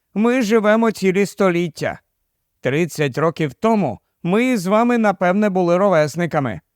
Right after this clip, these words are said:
Боюся, однак, що для вас безсмертя неможливе. Розумієте, Галактичний Союз, м,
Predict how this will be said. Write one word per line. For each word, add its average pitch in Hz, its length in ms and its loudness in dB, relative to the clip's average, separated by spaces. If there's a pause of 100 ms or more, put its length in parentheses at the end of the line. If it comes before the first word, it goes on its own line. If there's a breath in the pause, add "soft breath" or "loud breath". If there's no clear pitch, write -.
(180)
Боюся, 190 560 0
однак, 170 340 0
що 175 180 -2
для 156 180 2
вас 180 260 2
безсмертя 175 640 -2
неможливе. 123 680 -2 (380)
Розумієте, 160 880 0 (120)
Галактичний 185 840 0
Союз, 190 600 -4 (260)
м, 185 340 0